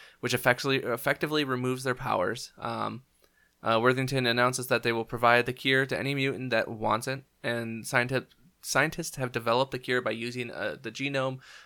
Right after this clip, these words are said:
of a young mutant named Jimmy, played by Cameron Bright, whose mutant ability allows him to negate the powers of any nearby mutants other than himself. Um,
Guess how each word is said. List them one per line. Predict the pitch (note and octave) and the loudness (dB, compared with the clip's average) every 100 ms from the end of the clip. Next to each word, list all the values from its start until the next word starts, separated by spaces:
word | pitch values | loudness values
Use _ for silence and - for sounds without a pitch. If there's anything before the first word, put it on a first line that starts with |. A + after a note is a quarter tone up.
| - | 0
of | C3 B2 A2+ | 6 6 6
a | F#2+ | 2
young | A2 B2+ C#3+ C#3 | 2 2 2 2
mutant | C3+ B2+ B2+ | 0 -2 -4
named | A#2+ A#2 A2+ A2 - - | -6 -6 -6 -8 -12 -16
Jimmy, | C3+ C3 C3 E3+ - - | -2 0 0 -2 -8 -2
played | C3+ A#2+ | 2 4
by | A#2 A2+ | 2 -2
Cameron | - C3 D#3 | 0 0 0
Bright, | C#3+ B2+ C#3 - _ - _ | 4 6 6 0 _ -20 _
whose | - C3+ | -4 -2
mutant | B2 C3+ B2 C3+ | 0 0 -2 -2
ability | A#2 A#2+ A#2+ A#2+ A#2+ A#2 | 0 4 4 4 2 2
allows | F#2+ A#2 A#2+ A#2+ | 0 0 0 0
him | B2+ | -4
to | A#2+ | -6
negate | A#2 A2 A2+ G#2 | -4 -2 0 0
the | A#2 | -2
powers | A2+ A2+ A2+ A2+ | 0 2 0 0
of | A2+ A2+ - | -4 -6 -8
any | A#2+ A#2+ | -6 -4
nearby | A2+ B2 B2 A#2+ A#2 | -2 0 2 2 2
mutants | A#2 F2+ G#2 - - - | -2 -6 -6 -10 -10 -4
other | B2 A#2 | 0 0
than | A2+ A#2+ | -2 -4
himself. | A2+ - E2 - - _ _ _ _ - | -6 -6 -6 -8 -14 _ _ _ _ -6
Um, | A2 F#2+ C3 | -4 -4 -6